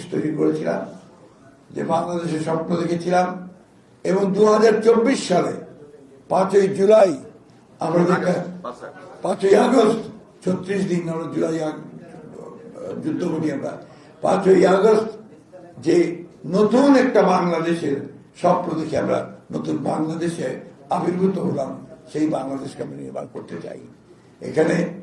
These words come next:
Speaker 1: আমি অবশ্যই আজকে আমাদের শহীদদের প্রতি শ্রদ্ধা জানাবো। আমি শ্রদ্ধা জানাবো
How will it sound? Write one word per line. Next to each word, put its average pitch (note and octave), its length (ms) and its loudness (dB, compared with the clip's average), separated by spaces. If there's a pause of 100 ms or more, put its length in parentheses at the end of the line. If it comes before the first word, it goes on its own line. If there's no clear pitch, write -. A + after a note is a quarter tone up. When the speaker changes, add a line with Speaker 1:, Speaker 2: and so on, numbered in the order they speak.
(300)
Speaker 1:
আমি D#3 260 0
অবশ্যই F#3 420 2
আজকে E3+ 240 -2
আমাদের E3 260 -2 (500)
শহীদদের E3 380 2
প্রতি E3 240 -8
শ্রদ্ধা D#3+ 300 -4
জানাবো। F#3+ 600 2 (400)
আমি E3+ 200 -4 (100)
শ্রদ্ধা F#3+ 300 2
জানাবো F#3+ 600 2